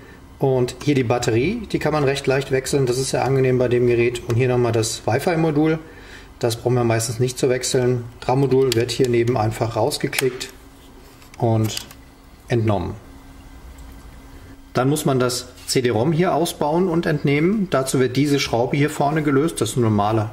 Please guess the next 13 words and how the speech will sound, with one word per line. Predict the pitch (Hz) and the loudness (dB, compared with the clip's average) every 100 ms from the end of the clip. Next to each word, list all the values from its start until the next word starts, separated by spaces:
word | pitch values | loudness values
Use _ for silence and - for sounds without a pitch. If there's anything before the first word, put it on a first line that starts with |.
| - | -8
Kreuzschlitzschraube. | 110 117 165 - 160 160 - - - - - 127 143 156 185 - - - - - | -2 0 0 -2 -2 -2 -4 -12 -14 -12 -4 -2 0 -2 -4 -10 -16 -14 -10 -4
Und | 131 127 123 120 - - | 0 2 2 -2 -6 -6
dann | 123 123 | -2 -2
kann | 127 123 | 0 0
man | 117 | 0
hier | 113 123 123 120 - - - - - - - - - - - - | 2 0 -2 -6 -16 -18 -20 -20 -20 -18 -18 -18 -20 -20 -12 -6
das | 117 | -2
Laufwerk, | 117 117 - 117 - - | 0 0 0 0 -2 -6
das | 120 - | -8 -4
optische, | 120 - 123 120 113 - - | -6 -4 -4 -2 -4 -6 -4
einfach | 120 113 110 | -4 -2 -4
so | 120 | -2
rausziehen. | 101 85 - - - | 0 0 -4 -8 -10